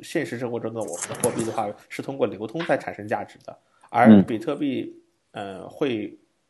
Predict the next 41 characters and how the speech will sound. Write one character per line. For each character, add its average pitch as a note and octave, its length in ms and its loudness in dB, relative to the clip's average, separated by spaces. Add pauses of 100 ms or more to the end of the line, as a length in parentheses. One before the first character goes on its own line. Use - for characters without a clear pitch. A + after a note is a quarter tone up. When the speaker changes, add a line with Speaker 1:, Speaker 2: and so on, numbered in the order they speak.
(600)
Speaker 1:
倾 C#3+ 240 -10
向 C3+ 220 -2
于 G#2 120 -6
通 C3+ 280 -12
缩， C#3 340 -4 (280)
会 B2+ 120 -2
促 - 220 -2
使 - 140 -6
它 A2+ 180 -4
变 A2 240 -6
得 G2+ 140 -8
不 G2 180 -16
那 C#3+ 120 -8
么 B3 120 0
流 F#2+ 160 -12
通。 - 180 -18 (880)
Speaker 2:
嗯， F#2+ 400 10 (1300)
因 D#3+ 120 12
为 F3+ 80 12
比 G#2 120 8
特 A#2 120 10
币， G2 640 10 (720)
他 C3 60 6
们 C3 60 8
说 C3 160 4
它 C#3 80 8
是 G2+ 540 6 (320)
一 G#2 120 0
种 F#2+ 260 2
电 B2 200 6
子 F#2+ 120 4
的 E2 100 2
一 G2+ 100 4
种， G2+ 180 4
一 G#2 100 4
种 F#2 160 2
数 - 240 8
字 F#2 180 8
货 F2 240 8
币 D#2+ 200 8
嘛， - 180 0